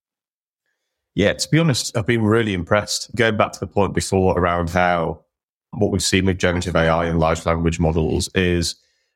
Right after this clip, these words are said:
the speed at which people are bringing things to market. So, you know, when we spoke five months ago, at that point, it was a bit of fun. Lots of people were using kind of Chat G P T and the interface there, asking interesting questions, having a bit of a play with it, having a bit of a laugh.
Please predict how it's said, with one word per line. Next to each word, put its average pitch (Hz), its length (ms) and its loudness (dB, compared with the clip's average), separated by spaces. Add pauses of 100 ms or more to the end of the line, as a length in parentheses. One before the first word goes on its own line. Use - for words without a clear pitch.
(100)
the 104 60 -2
speed 101 640 0
at 87 100 2
which 87 260 -2
people 95 260 -2
are 85 60 -2
bringing 90 260 -2
things 104 260 -2
to - 80 -10
market. 104 680 -2
So, 101 500 2
you 104 80 2
know, 92 120 2
when 101 140 2
we 98 100 0
spoke - 260 -2
five 87 240 0
months 92 280 2
ago, 82 400 -2 (360)
at 98 120 -8
that - 220 0
point, 131 320 2
it 101 100 4
was 92 120 2
a 90 60 -2
bit 90 140 2
of 87 120 0
fun. 101 400 0
Lots - 200 -2
of - 60 -20
people 101 240 -8
were 90 60 0
using 90 340 0
kind 85 140 -2
of 82 60 -4
Chat - 260 -2
G 101 160 0
P 104 180 0
T 104 220 2
and 92 100 0
the 90 60 4
interface 82 480 0
there, 90 400 0
asking 92 240 -2
interesting 85 400 -4
questions, 90 500 -2
having 92 220 0
a 87 80 2
bit 85 100 0
of 82 60 0
a 80 60 -6
play 87 280 2
with 87 100 0
it, 85 180 2
having 90 200 0
a 85 40 0
bit 80 140 -4
of - 60 -6
a 82 60 0
laugh. 87 360 0